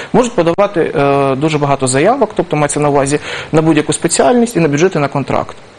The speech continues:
Е, найголовніше, що треба буде паспорт громадянина України, свідоцтво про здобуття освіти, тобто базова, повна або кваліфікований робітник,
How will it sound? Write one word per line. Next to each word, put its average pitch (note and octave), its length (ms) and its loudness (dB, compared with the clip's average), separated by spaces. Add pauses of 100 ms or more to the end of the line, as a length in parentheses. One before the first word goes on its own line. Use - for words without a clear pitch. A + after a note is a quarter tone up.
(300)
Е, C#3+ 60 2 (240)
найголовніше, A#3 600 0
що - 160 -2
треба E3+ 260 0
буде D#3+ 220 2
паспорт D3+ 320 -2
громадянина D#3 460 0
України, B3+ 560 2 (240)
свідоцтво E3 540 0
про D3+ 140 -2
здобуття D3 420 0
освіти, A3+ 460 0
тобто C#3 260 -4
базова, F3+ 460 2
повна G3 360 0
або D#3 140 0
кваліфікований C3+ 600 0
робітник, G#3 500 0